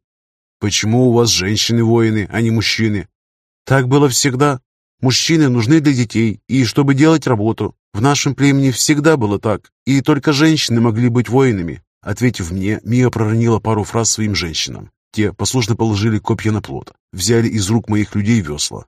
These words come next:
сменяя их. Греблей они владели лучше моих парней.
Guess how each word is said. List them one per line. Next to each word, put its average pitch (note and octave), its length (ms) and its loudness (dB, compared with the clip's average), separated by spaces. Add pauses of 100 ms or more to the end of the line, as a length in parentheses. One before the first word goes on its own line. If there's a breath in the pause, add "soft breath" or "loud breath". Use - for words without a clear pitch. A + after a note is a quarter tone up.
сменяя A2+ 420 0
их. D2+ 380 -12 (320)
Греблей G2+ 440 -2
они G2 180 -2
владели A2 400 0
лучше F2+ 480 -2
моих G2 280 -4
парней. G2+ 420 -6